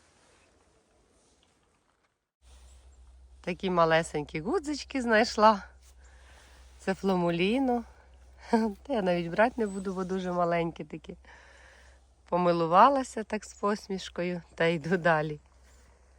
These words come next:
Попри сніг і морозчик, пташки щебечуть.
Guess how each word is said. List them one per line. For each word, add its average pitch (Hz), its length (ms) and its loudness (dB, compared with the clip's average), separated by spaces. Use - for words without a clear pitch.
Попри 226 360 4
сніг 226 320 2
і 233 80 6
морозчик, 208 720 2
пташки 233 480 0
щебечуть. 160 880 -4